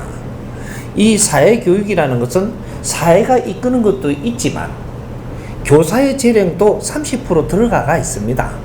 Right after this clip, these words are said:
어, 교사들의 이 사고가 어떠냐 요거에 따라서 칠십 프로는 이 사회 방향이 흐르는 대로 따라가야 될 수밖에 없습니다.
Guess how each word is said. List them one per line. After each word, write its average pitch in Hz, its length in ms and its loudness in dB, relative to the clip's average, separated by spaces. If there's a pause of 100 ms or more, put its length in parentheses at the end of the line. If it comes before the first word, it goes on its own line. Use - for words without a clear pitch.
(1200)
어, 107 120 -2 (400)
교사들의 214 920 4
이 233 120 2
사고가 180 580 2
어떠냐 135 680 0 (560)
요거에 226 400 4
따라서 139 540 0 (560)
칠십 370 480 2
프로는 233 480 2
이 262 200 2
사회 196 480 4
방향이 143 440 0
흐르는 233 560 2
대로 240 360 4
따라가야 208 600 2
될 120 140 0
수밖에 110 420 -4
없습니다. 80 420 -6